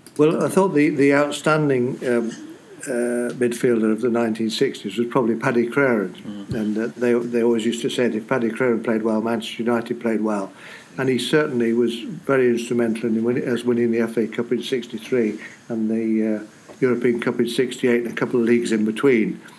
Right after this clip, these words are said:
Speaker 1: He was probably the outstanding midfield player in that, in, in that side, although Bobby could play midfield or up front or whatever else. In the seventeen Tommy Dox era, you had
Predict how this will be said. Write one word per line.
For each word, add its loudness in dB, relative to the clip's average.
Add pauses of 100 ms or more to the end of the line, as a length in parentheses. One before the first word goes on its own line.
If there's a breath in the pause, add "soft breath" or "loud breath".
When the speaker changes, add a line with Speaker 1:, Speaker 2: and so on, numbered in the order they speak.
(180 loud breath)
Speaker 1:
He 2
was 0
probably 0
the 2
outstanding -2
midfield -2
player 0
in -2
that, -6 (140)
in, -6
in -4
that -8
side, 0
although 0
Bobby 0
could -6
play 0 (220 loud breath)
midfield 2
or 2
up -4
front -2
or -2 (460 loud breath)
whatever 2
else. -2 (520 loud breath)
In 2
the 4
seventeen 2
Tommy 0
Dox 0
era, 2
you 2
had -2